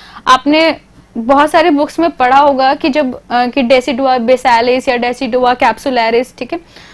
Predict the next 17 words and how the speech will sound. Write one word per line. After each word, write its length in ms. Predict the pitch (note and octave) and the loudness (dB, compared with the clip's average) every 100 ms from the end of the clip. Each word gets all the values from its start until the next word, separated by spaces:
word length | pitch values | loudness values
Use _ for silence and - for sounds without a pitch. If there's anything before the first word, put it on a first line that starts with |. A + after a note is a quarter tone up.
| - _ | -20 _
तो 340 | F4+ G4 E4 - _ - | 2 2 2 -6 _ 0
actually 440 | C4 - F#4 G4+ D4 | 0 0 2 2 2
decidua 580 | C4+ C4 F4+ D4+ D#4 F4+ | 0 2 0 0 0 0
endometrium 840 | D4+ C#4 E4 D#4+ C#4+ C#4+ F4 F#4 | 2 2 2 0 -2 -2 -2 0
का 80 | F4 | -2
ही 180 | D#4+ E4 | -2 -2
नाम 300 | C#4+ A3+ A#3+ | -2 -2 -2
है। 180 | F#4 - | -2 -2
प्रेगनेंसी 680 | C#4 C#4 C4 C#4+ D4 D#4 G4+ | 0 0 2 0 0 0 -2
में 140 | G4+ G4 | 0 -2
endometrium 720 | - C#4 D4+ C#4+ C4 D4+ C#4 | 0 -2 -2 -4 -4 -4 -4
को 80 | D4 | -2
हम 120 | D4 | -2
क्या 180 | C#4+ B3 | -2 -4
बोलते 340 | A#3 A#3+ A#3 | -4 -6 -6
हैं? 160 | C4 D#4+ | -4 -2
decidua, 600 | A3+ G3 A3+ F#3 - | -2 -4 -4 -8 -10